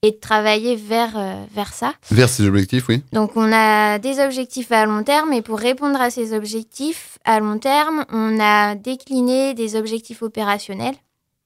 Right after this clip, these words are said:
Speaker 1: Donc, concrètement, euh, qui permettent de, de réaliser, enfin,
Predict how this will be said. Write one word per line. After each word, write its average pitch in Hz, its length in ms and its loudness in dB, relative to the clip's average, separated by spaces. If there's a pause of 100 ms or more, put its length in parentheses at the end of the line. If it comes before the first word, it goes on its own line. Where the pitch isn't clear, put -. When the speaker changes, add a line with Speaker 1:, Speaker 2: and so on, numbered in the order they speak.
(220)
Speaker 1:
Donc, 196 220 -4
concrètement, 214 760 0
euh, 185 300 -2 (440)
qui 220 140 -6
permettent 208 580 0
de, 220 800 2
de 233 280 2
réaliser, 208 600 -2
enfin, 185 320 -4